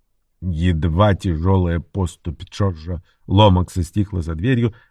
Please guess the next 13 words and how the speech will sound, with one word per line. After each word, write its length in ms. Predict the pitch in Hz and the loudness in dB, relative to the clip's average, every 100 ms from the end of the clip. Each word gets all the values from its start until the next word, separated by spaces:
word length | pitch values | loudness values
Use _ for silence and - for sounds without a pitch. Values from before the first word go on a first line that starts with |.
| - | 2
Вирджиния 500 | 107 110 107 147 117 | 4 4 2 2 2
подбежала 480 | 107 101 101 107 90 | 2 0 2 2 0
к 60 | |
телефону 480 | 98 92 139 151 120 | -2 -4 -2 -2 -2
и, 160 | 101 98 | -2 0
вызвав 440 | 104 85 87 - | 0 -2 -8 -6
нужный 320 | 104 82 87 | -6 -4 -6
ей 200 | 82 87 | -6 -6
номер, 340 | 85 139 135 117 | -2 0 0 0
попросила 600 | 113 95 95 147 135 117 | -4 -4 -4 0 0 -2
к 100 | - | -6
телефону 480 | 98 85 120 139 107 | -10 -6 -4 -2 -2
леди 400 | 98 95 98 | -2 -2 -4